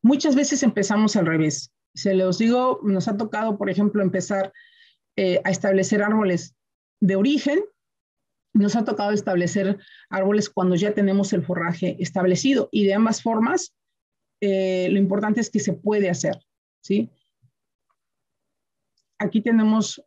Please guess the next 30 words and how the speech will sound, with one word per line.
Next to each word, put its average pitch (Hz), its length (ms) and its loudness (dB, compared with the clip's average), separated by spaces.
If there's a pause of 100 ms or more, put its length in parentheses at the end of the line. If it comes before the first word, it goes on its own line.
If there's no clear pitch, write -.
(100)
otro, 208 320 -2
otro 190 420 0
ejemplo 277 580 0 (360)
con 180 420 -2
árboles 196 880 -4 (120)
maderables, 214 800 -2 (760)
la 180 180 -2
ganadería 180 680 0 (460)
y 185 120 0
el 170 100 0
forraje, 147 540 -6 (220)
¿sí? - 280 -4 (640)
Y 247 340 0
a 269 80 0
mí 269 80 4
me 285 80 4
gusta 269 240 2
siempre 220 680 0 (280)
poner 214 240 2
esta 220 180 -2
foto 208 480 -2
y 185 360 -2
yo 190 80 0
le 196 100 0
llamo 190 480 0
la 185 120 -2
importancia 190 680 -2
de 185 60 0
un 175 140 2
árbol, 156 460 -4